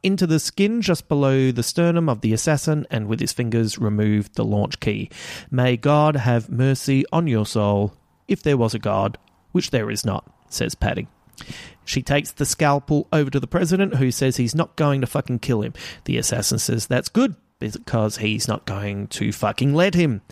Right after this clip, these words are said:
Paddy doesn't like their language, but at the same time, the assassin and the president yell, "Fuck you!" None of this makes sense to President Kevin. He thinks all of this is stupid. He would never volunteer to be cut open like this. I love the way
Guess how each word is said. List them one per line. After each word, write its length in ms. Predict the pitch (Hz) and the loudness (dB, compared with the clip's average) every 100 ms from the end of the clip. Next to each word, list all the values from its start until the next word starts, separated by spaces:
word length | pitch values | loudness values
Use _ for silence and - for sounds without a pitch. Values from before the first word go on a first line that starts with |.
| - - - - | -20 -20 -20 -6
Paddy 280 | 127 127 123 | -2 0 2
doesn't 280 | 123 131 131 | 0 0 0
like 280 | 127 131 | 0 0
their 120 | 135 127 | 0 0
language, 480 | 131 143 135 110 | 2 0 0 0
but 120 | - 120 | -2 -4
at 100 | - | -2
the 60 | |
same 240 | - 135 127 | -2 0 0
time, 320 | 135 135 147 | 0 2 2
the 120 | 139 | 0
assassin 440 | 139 147 135 143 | 0 0 0 -2
and 100 | 135 | 0
the 60 | 143 | -2
president 500 | 147 147 160 160 165 | 0 0 2 0 2
yell, 380 | 165 170 160 - | 2 4 2 -2
"Fuck 360 | - 185 - | -2 0 2
you!" 380 | 185 233 220 - - - - - _ _ _ _ _ 135 | 2 4 4 0 -10 -20 -20 -20 _ _ _ _ _ -2
None 180 | 156 | 2
of 80 | 160 | 2
this 220 | 135 - | 0 0
makes 260 | 127 117 - | 0 -2 0
sense 240 | 117 - | -2 -4
to 100 | - | -8
President 480 | - 113 104 104 90 | -4 -2 -2 -4 -4
Kevin. 300 | - 101 101 | -4 -4 -4
He 160 | 107 113 | -2 -2
thinks 300 | 120 117 - - | -2 -4 -4 0
all 180 | 147 | 2
of 80 | 127 | 2
this 180 | 120 - | 0 -2
is 80 | 107 | -4
stupid. 560 | - - 190 220 185 - _ - - - - | -6 0 2 2 -2 -8 _ -20 -18 -20 -6
He 180 | 123 110 | 0 0
would 160 | 113 | 2
never 260 | 120 120 120 | 2 2 2
volunteer 680 | 117 110 107 113 117 107 104 | 0 0 0 0 2 2 0
to 140 | 113 | -2
be 220 | 107 110 | -2 -2
cut 360 | 110 127 117 _ - | -2 -2 -4 _ -6
open 300 | 107 101 101 | -4 -2 -4
like 340 | 98 98 - - | -4 -6 -6 -6
this. 260 | 107 - | -6 -6
I 120 | - 110 | -2 0
love 160 | 113 | 0
the 100 | 104 | 0
way 240 | 95 131 | -2 -4